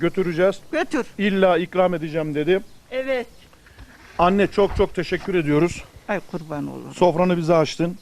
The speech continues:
Speaker 1: Tamamen
Speaker 2: Ay,
Speaker 1: tesadüf
Speaker 2: kurban
Speaker 1: tanıştık.
Speaker 2: olurum,
Speaker 1: Tamamen
Speaker 2: kurban ol-
Speaker 1: organik tanıştık.
Speaker 2: Keşke
Speaker 1: Doğal tanıştık.
Speaker 2: bir, e, bir şeyler yapsam da öyle bir gelseydim.
Speaker 1: Allah razı olsun.
Speaker 2: İnan.
Speaker 1: Biz artık yerini öğrendik. Tamam mı?
Speaker 2: Kayseri'ye geldiğinizde
Speaker 1: Bir
Speaker 2: uğra.
Speaker 1: evladınız da biziz.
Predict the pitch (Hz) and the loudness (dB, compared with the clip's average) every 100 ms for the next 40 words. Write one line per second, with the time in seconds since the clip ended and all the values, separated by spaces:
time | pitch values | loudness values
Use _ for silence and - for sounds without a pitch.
0 | - 180 202 196 170 165 226 208 170 220 | -2 2 2 0 0 0 0 2 0 0
1 | 202 262 294 254 226 190 175 165 - 180 | 0 2 2 0 0 -2 -6 -8 0 2
2 | 208 214 208 185 185 185 208 196 208 185 | 2 2 2 2 0 0 -2 -2 -2 -2
3 | - 294 359 - 370 311 277 311 - 135 | -2 0 2 2 2 0 -2 -6 -6 -8
4 | 127 - - - 226 254 - 320 370 403 | -8 -8 -10 -12 -8 -4 0 2 4 2
5 | 349 320 - - 339 302 262 214 285 339 | 2 0 0 -2 -2 0 0 2 2 2
6 | 403 381 302 214 254 214 202 247 226 208 | 0 0 -4 -2 0 2 2 2 2 2
7 | 208 202 202 190 180 156 120 - - 311 | 4 4 2 -2 -2 -6 -10 -10 -8 -4
8 | 381 302 254 240 233 220 196 226 226 233 | 0 4 4 2 0 -4 0 2 2 4
9 | 220 226 214 190 196 - - _ _ _ | 6 6 4 2 -2 -4 -20 _ _ _
10 | _ _ _ - 165 208 185 302 339 339 | _ _ _ -4 2 4 6 4 4 0
11 | 285 269 247 262 320 320 302 285 269 254 | 0 0 -2 2 2 2 -2 -2 -4 -6
12 | 233 311 285 247 233 214 214 208 214 208 | -2 0 4 6 6 6 4 4 2 -2
13 | 180 175 175 165 202 196 - | 0 0 -2 0 0 -2 -10